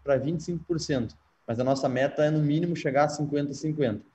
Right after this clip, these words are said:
Mas é uma batalha muito grande que a gente tem aqui, acho que todas as empresas devem estar passando por isso, né? É, porque, de fato, o que eu, que eu enxergo muito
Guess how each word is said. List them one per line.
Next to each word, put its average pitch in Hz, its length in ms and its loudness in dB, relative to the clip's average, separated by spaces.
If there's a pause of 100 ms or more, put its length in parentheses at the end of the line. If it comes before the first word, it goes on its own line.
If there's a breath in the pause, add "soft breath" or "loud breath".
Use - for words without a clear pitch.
(300)
Mas 110 120 -2
é 123 40 2
uma 135 120 2
batalha 139 400 4
muito 151 240 -2
grande 143 240 2
que 139 80 0
a - 20 0
gente 117 160 -2
tem 120 160 0
aqui, 113 240 -4
acho 117 140 -4
que 98 180 -10 (240)
todas 139 220 0
as 120 80 -4
empresas 123 340 0
devem 123 220 0
estar 123 120 2
passando 123 320 -4
por 120 160 -6
isso, 120 220 -4
né? 107 160 -8 (680)
É, 120 240 2
porque, 123 320 -10
de 139 120 0
fato, 147 340 4
o 151 40 -4
que 160 100 0
eu, 151 160 0 (260)
que - 80 0
eu 147 100 2
enxergo 147 440 4
muito 135 600 -2